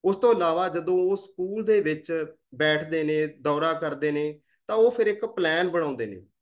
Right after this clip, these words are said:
ਤਾਂ ਜਿਸ ਨੂੰ ਕਿ ਸਕੂਲ ਡਿਵੈਲਪਮੈਂਟ ਪਲਾਨ ਕਿਹਾ ਜਾਂਦਾ ਹੈ। ਤੇ ਉਹ ਜਦੋਂ ਉਸ ਸਕੂਲ ਡਿਵੈਲਪਮੈਂਟ ਪਲਾਨ ਦਾ ਬਣਾਉਣ ਦਾ ਏਜੰਡਾ ਇਹ ਹੁੰਦਾ ਹੈ, ਉਹਦਾ ਪਰਪਸ ਇਹ ਹੁੰਦਾ ਹੈ ਕਿ ਕਿੱਦਾਂ ਆਪਾਂ ਆਪਣੇ ਪਿੰਡ ਦੇ ਸਕੂਲ ਨੂੰ ਇੱਕ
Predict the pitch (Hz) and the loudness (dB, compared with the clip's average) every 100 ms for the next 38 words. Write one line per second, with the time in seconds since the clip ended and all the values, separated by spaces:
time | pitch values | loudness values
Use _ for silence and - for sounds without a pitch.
0 | _ - 160 151 180 202 202 196 196 - | _ -4 -2 0 -2 0 0 2 0 -2
1 | 190 220 180 170 156 160 156 151 139 143 | -6 -4 0 0 0 -2 -2 -2 -2 -2
2 | 131 120 117 117 127 - _ _ _ _ | -4 -2 -4 -6 -10 -14 _ _ _ _
3 | 175 180 180 - - _ _ - 180 175 | 4 4 4 0 -16 _ _ -6 -2 -2
4 | 185 233 214 214 214 - 233 220 196 202 | 0 0 0 -4 -14 -8 -6 -2 -2 -2
5 | 202 190 180 180 185 196 208 - _ _ | -2 0 2 2 0 -2 -4 -10 _ _
6 | _ 139 139 147 170 196 190 160 151 170 | _ -6 -2 0 0 0 0 0 0 2
7 | 185 175 147 143 156 - - 180 185 156 | 0 -2 -4 -4 -6 -10 -6 -4 -2 -2
8 | 156 196 190 196 151 131 139 170 _ _ | -2 0 2 2 2 -4 -4 -6 _ _
9 | _ - 202 226 - - - 190 175 220 | _ -2 2 2 -2 -8 -6 -4 0 0
10 | 208 208 208 196 175 196 202 180 180 185 | 0 -4 -6 -4 -2 -2 0 0 0 2
11 | 196 - 170 165 170 190 - _ _ _ | 0 0 -4 -2 0 -2 -6 _ _ _
12 | _ - 165 - - - | _ -10 -8 -6 -8 -12